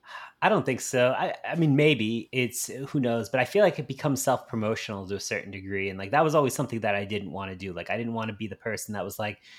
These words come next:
"Hey, go check out this event or this webinar, or go do this," or, you know, "Hey, we launched a new feature, go buy it because I said so." Like,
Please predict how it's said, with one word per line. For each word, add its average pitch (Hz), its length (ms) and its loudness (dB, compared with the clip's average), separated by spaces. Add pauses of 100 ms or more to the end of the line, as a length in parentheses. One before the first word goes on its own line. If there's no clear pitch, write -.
(140)
"Hey, 160 240 4
go 139 140 2
check - 260 -2
out 127 220 -2
this 143 180 -2
event 117 300 -2
or 110 80 -2
this 117 240 -4
webinar, 107 580 -2
or 107 40 -4
go 127 280 -2
do 117 220 -2
this," 113 460 -2
or, 107 120 0 (140)
you 131 140 0
know, 101 120 -2
"Hey, 147 200 2
we 120 120 0
launched 123 320 0
a 123 60 -2
new 117 160 0
feature, 110 480 -2
go 113 420 -2 (140)
buy 113 240 4
it 113 180 -4
because 110 300 -6
I 101 100 -2
said 113 320 -4
so." 98 340 -4 (300)
Like, 123 140 2